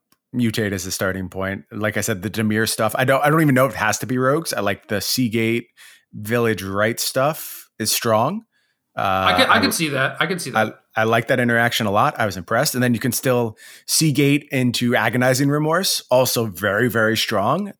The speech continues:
Speaker 1: type of resource denial that maybe starts to matter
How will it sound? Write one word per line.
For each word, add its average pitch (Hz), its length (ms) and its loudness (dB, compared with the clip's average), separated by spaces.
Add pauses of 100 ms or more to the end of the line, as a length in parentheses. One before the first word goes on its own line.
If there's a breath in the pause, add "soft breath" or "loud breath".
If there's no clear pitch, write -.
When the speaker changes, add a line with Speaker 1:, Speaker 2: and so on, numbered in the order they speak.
(120)
Speaker 1:
type 110 240 -2
of 101 120 -6
resource 110 320 -2
denial 104 320 0
that 104 180 -2
maybe 113 400 2
starts 117 380 0
to 113 80 -2
matter 107 520 0